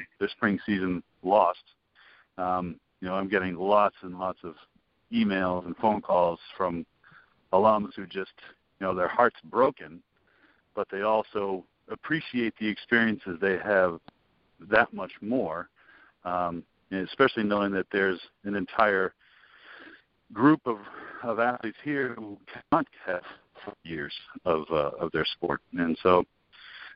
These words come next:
you know, they, they get it. Uh, <laughs> they get it.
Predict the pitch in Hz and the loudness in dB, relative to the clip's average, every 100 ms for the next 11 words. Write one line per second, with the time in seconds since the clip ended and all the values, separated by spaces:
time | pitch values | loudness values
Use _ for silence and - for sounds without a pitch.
0 | - 92 92 98 101 95 _ 101 104 110 | 0 4 6 6 4 0 _ 0 4 4
1 | 92 _ _ - 101 98 - - _ _ | 2 _ _ -10 -6 -6 -4 -6 _ _
2 | - 92 90 78 | -10 -8 -6 -8